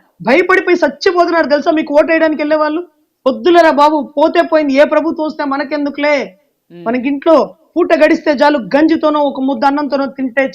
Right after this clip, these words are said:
Speaker 1: చాలు అని ఇళ్లలో కూర్చున్న వాళ్ళని
Speaker 2: So,
Speaker 1: చూపించుకుంటారా?
Speaker 2: మేడం, తెల్ల తెల్లవారుజామునే ఇలాంటి ఘటనలు జరుగుతున్నాయి. ఇంకా పూర్తిగా సమయం పదకొండు గంటలు కూడా కాలేదు. ఇక మధ్యాహ్నం ఏ విధంగా ఉంటుంది, మధ్యాహ్నం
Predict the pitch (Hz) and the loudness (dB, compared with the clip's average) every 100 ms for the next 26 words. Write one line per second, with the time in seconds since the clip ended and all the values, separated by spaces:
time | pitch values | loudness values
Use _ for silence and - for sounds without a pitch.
0 | 247 240 247 247 226 247 _ _ _ - | -2 0 -2 -4 -6 -10 _ _ _ -6
1 | 254 277 277 269 277 262 247 240 247 240 | -2 -2 -4 -8 -6 -4 -4 -6 -6 -8
2 | 262 269 330 330 330 208 262 320 330 320 | -6 -2 -2 -2 -6 -10 -8 -6 -4 -2
3 | 311 320 320 285 285 285 294 311 262 269 | -4 -4 -8 -8 -8 -8 -8 -8 -8 -10
4 | 269 208 220 277 254 247 233 226 190 220 | -10 -12 -10 -12 -12 -12 -12 -14 -14 -16
5 | 226 _ - 175 226 254 233 240 247 254 | -18 _ -20 -14 -10 -10 -12 -14 -8 -4
6 | 226 - _ 185 214 269 262 226 170 196 | -4 -8 _ -18 -14 -12 -14 -14 -16 -14
7 | 220 226 226 214 220 220 214 214 202 208 | -14 -14 -14 -12 -12 -10 -12 -10 -12 -10
8 | 196 208 226 202 170 147 147 226 226 196 | -12 -12 -14 -14 -16 -16 -12 -12 -12 -14
9 | 202 208 196 185 185 190 208 208 _ 135 | -14 -16 -18 -18 -16 -12 -12 -12 _ -16
10 | 160 233 254 | -12 -8 -10